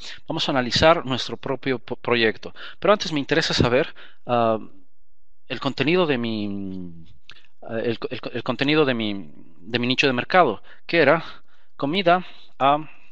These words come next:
domicilio. Quiero saber qué tan bien ubicado estoy con esta palabra, con esta palabra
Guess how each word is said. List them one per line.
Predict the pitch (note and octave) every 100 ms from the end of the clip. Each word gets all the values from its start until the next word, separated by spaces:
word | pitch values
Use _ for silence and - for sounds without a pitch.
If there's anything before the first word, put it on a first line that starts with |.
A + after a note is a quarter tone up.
| -
domicilio. | B2+ B2+ A#2+ A#2 F#2+ E2+ - - - -
Quiero | A3
saber | G#3 D3+
qué | - G3
tan | G3+ F#3+ F3+
bien | D#3+ E3+
ubicado | A#2+ - E3
estoy | F3 - D3
con | - C3+
esta | A#2+ -
palabra, | A#2 A2 A2 A2 G#2
con | A#2
esta | -
palabra | A#2 A#2 A#2+